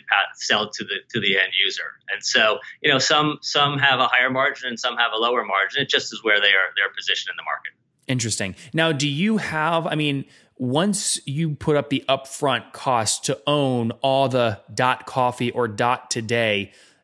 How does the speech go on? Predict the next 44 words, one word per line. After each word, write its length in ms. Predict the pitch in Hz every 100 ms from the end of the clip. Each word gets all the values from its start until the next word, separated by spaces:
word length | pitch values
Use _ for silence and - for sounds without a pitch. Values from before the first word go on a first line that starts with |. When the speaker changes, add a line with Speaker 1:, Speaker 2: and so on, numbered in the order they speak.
| -
Speaker 2:
I 20 |
mean, 160 | 139 135
Speaker 1:
Right. 100 | 131
Speaker 2:
you 60 | 202
don't 240 | 226 160
have 480 | 127 151 156 131 113
a 160 | 127 123
growing 500 | 107 127 147 135 123
kind 160 | 135
of 140 | 117 -
cost 360 | - 151 147
structure, 540 | - - 104 - - 110
right? 240 | 113 147
I 60 | 143
mean, 120 | 139
you 140 | 185
own 160 | 180 151
all 200 | 165 185
the 80 | 165
potential 440 | - 170 165 143 131
letter 240 | 156 160
combinations 580 | 156 143 135 135 135 127
that 140 | 131
come 180 | - 143
before 320 | 131 - 147
that 280 | 131 127 117
dot 320 | 135 135 -
coffee, 360 | - 123 117 104
right? 320 | 101 120 165 _ _ _ _ _ _ _ -
Speaker 1:
That's 160 | 143
correct. 340 | 143 151 143 - - - -
Really, 220 | 240 214
the, 240 | 190 175
the 280 | 170 165 160 - -
amazing 320 | 202 226 214
thing 140 | - 170
about 280 | 143 139 -
the 60 | -
business 520 | 139 143 120 120 -
is 400 | 135 120 117 - _ _ _ _ 117
we, 260 | 151 143
we 120 | 147 160
really 280 | 226 240
have 320 | 147 156 156